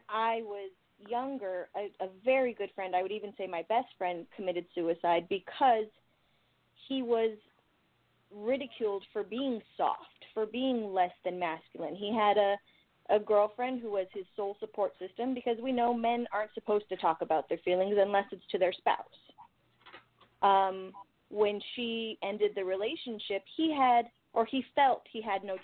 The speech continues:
choice but to commit suicide, which left me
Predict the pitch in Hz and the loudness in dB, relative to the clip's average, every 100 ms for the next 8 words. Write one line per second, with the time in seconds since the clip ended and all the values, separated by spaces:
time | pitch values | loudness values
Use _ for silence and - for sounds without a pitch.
0 | - 170 170 - 208 214 240 226 - 311 | -8 -8 -8 -12 -12 -6 -6 -6 -8 -8
1 | 269 - 135 196 208 - - _ _ _ | -4 -4 0 2 2 0 -18 _ _ _
2 | _ _ 220 226 226 - 226 240 330 330 | _ _ 0 2 0 -6 -12 -12 -10 -12